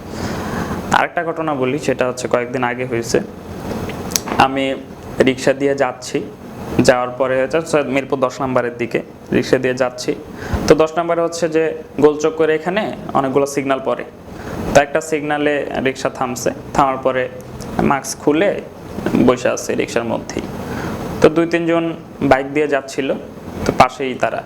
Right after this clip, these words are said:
হঠাৎ করে আমার দিকে চোখ পড়ছে, তো আমি খেয়াল করি নাই তাদেরকে, তারপর আমিও তাকাইলাম। তারা বাইক ওই রাস্তার মাঝখানে রাইখেই আমার রিক্সার উপরে চলে আসছে। "ভাই, আপনি আসেন ভাই, সাইডে আসেন," এই সেই অনেক কিছু করা শুরু। ওদিক দিয়ে সিগন্যাল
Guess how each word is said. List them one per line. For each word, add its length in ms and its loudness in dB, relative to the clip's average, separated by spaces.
হঠাৎ 220 0
করে 100 2
আমার 160 -2
দিকে 160 0
চোখ 180 0
পড়ছে, 340 0
তো 60 2
আমি 180 0
খেয়াল 220 0
করি 200 -2
নাই 140 -2
তাদেরকে, 460 -2
তারপর 180 6
আমিও 200 -4
তাকাইলাম। 480 -4
তারা 260 4
বাইক 360 -2
ওই 100 2
রাস্তার 320 0
মাঝখানে 420 0
রাইখেই 420 0
আমার 180 0
রিক্সার 280 0
উপরে 220 2
চলে 220 2
আসছে। 340 -8
"ভাই, 400 6
আপনি 380 -2
আসেন 400 -2
ভাই, 160 0
সাইডে 440 -2
আসেন," 340 -4
এই 180 0
সেই 180 2
অনেক 200 2
কিছু 160 2
করা 160 2
শুরু। 240 2
ওদিক 140 0
দিয়ে 120 4
সিগন্যাল 440 0